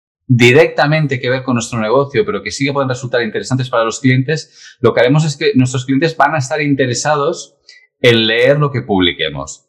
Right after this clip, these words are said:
Y en el momento en que publiquemos publicidad, pues también van a estar receptivos. Esto tiene hasta un mantra, ¿eh? Como si estuviéramos, eh, meditando, ¿eh? Yo, eh, digo algo así como contenido interesante, contenido interesante, publicidad.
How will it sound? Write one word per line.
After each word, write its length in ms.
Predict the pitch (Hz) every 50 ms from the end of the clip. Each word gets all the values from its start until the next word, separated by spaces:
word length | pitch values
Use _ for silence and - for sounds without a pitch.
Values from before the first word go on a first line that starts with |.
| _ _ _
Y 160 | - 160 170
en 100 | 175 185
el 120 | 180 180 180
momento 920 | 170 175 180 214 247 254 233 226 - - 73 65 64 - - _ _ _ _ _ - - - _ -
en 120 | 101 98
que 100 | 95 92
publiquemos 520 | - 98 95 95 95 120 135 147 147 139
publicidad, 880 | - 165 147 139 143 135 135 143 147 151 151 151 165 202 202 - - _ _ _ _ _ _ _ _
pues 300 | 135 139 147 151 147 -
también 320 | 139 117 120 127 131 135
van 120 | 135 135 135
a 40 |
estar 200 | 135 127 - 123
receptivos. 880 | 117 117 - - 107 98 - - 95 87 78 73 73 78 - - _ _ _ _ _ _ -
Esto 200 | 139 127 202 175
tiene 180 | 185 180 208
hasta 220 | 208 - - 170 160
un 120 | 151 131 113
mantra, 520 | 107 101 101 98 87 92 80 80 78 98
¿eh? 120 | 151 185 -
Como 160 | - 113 107
si 160 | 107 - 110 107
estuviéramos, 720 | 101 - 131 113 117 117 127 131 135 139 139 143 139 - 143
eh, 160 | 139 131 120
meditando, 760 | 113 113 107 101 95 85 87 85 80 80 80 80 76 82 98 123
¿eh? 220 | 175 214 196 202 - _ - - - - _ _
Yo, 380 | - 127 123 135 147 156 165 160 143 139 135
eh, 480 | 139 139 135 131 131 139 - 120 120 - -
digo 200 | 127 139 143 151
algo 140 | 151 143 143
así 240 | 135 - - 139 -
como 300 | 123 110 104 104 - -
contenido 580 | 135 123 123 123 131 127 131 147 165 170 175 180
interesante, 680 | 170 151 160 147 147 139 127 147 147 143 135 123 117 -
contenido 420 | 120 117 113 113 123 127 139 147
interesante, 600 | 147 143 147 139 131 127 143 151 156 160 170 175
publicidad. 720 | - 143 135 120 117 110 113 110 107 110 113 107 90 76